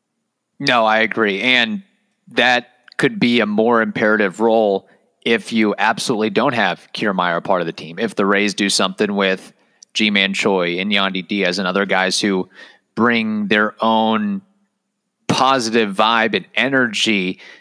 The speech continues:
like, you could be in a situation where, not starting over from scratch, but there's a lot of, you know, fun, important personalities that are no longer on the roster. And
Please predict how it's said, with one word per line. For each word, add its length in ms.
like, 220
you 140
could 340
be 140
in 80
a 60
situation 760
where, 360
not 240
starting 340
over 200
from 180
scratch, 480
but 160
there's 220
a 60
lot 300
of, 640
you 80
know, 240
fun, 720
important 520
personalities 640
that 140
are 80
no 220
longer 520
on 160
the 80
roster. 580
And 260